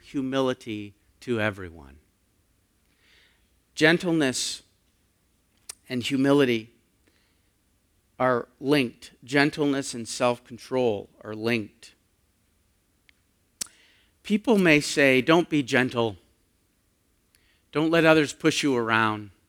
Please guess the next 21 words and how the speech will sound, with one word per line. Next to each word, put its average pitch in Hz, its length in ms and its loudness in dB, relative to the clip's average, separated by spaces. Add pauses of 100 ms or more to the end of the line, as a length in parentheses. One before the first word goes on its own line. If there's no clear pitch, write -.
(720)
It's - 120 -12
not 160 220 4
good 160 160 4
for 147 140 -2
business." 113 640 -8 (1120)
But 127 180 -12
God 170 260 2
says 127 340 -4
this, - 440 -8 (720)
"Be 170 200 2
gentle." 98 420 -8 (1400)
Because 131 520 -2
when 143 280 2
you 131 160 0
are, 117 540 4 (840)
you 123 100 -6
push - 400 0
people 120 320 -4
closer - 500 -2
to 98 100 -14
Jesus. 98 640 -12